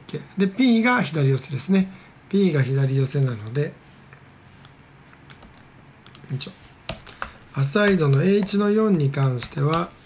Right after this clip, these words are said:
マージンボトムの十ピクセル。で、アサイドの、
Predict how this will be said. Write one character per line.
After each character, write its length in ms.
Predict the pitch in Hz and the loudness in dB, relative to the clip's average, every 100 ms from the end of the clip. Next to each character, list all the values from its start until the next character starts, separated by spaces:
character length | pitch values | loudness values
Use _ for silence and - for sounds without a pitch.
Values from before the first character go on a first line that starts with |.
| - - - - - | -20 -20 -20 -20 -8
マ 160 | 151 147 | -2 0
ー 100 | 151 | 0
ジ 180 | 139 143 | 2 2
ン 120 | 143 | 2
ボ 120 | 135 | 2
ト 140 | 135 120 | 0 -4
ム 180 | 113 | -2
の 260 | 135 175 180 - - - - - - - - - | -2 -2 -2 -8 -10 -10 -14 -16 -16 -18 -14 -6
十 140 | 135 135 | -4 -4
ピ 100 | - | -6
ク 60 | 139 | -2
セ 140 | 196 | -2
ル。 80 | 190 - - - - - - - - - - - - 190 | -2 -6 -20 -20 -20 -20 -20 -20 -18 -16 -16 -20 -10 -2
で、 240 | 226 240 - - - | 0 -2 -10 -20 -10
ア 140 | 151 | -6
サ 260 | 139 170 160 | -2 0 2
イ 80 | 139 | 0
ド 140 | 123 | 0
の、 320 | 139 170 135 | 0 0 0